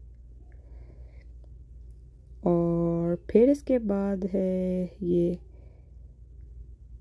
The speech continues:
लाइट्स वगैरह, ये इलेक्ट्रॉनिक्स का सेक्शन है। और ये देखें, ये लाइट्स, बहुत ब्यूटीफुल लैंप्स वगैरह थे यहाँ पे।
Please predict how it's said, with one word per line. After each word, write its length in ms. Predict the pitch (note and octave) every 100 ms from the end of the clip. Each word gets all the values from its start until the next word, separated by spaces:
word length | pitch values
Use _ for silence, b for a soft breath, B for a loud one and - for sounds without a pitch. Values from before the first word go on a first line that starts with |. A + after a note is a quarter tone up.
| - - - F#3+
लाइट्स 560 | F3+ F#3 F#3+ - -
वगैरह, 320 | F#3 F3+ F3+
ये 160 | F3+ F3+
इलेक्ट्रॉनिक्स 680 | F#3 F3+ - G#3 F#3+ F#3+ -
का 500 | - F#3+ F#3+ F#3 F3+
सेक्शन 540 | - F#3+ F#3 - G3+ G3+
है। 340 | A3 - b b b b - -
और 120 | F3
ये 200 | E3+ E3
देखें, 280 | E3+ F3 F#3+
ये 160 | F3+
लाइट्स, 560 | F3+ F3+ F#3+ G#3 A3+ - -
बहुत 160 | G3
ब्यूटीफुल 440 | F3+ F3+ F#3 - F#3+
लैंप्स 500 | F3 F3 G#3+ - D4+
वगैरह 400 | D4 D#4+ D#4+ D#4+
थे 220 | D#4+ D#4
यहाँ 160 | D#4
पे। 240 | C#4+ E4+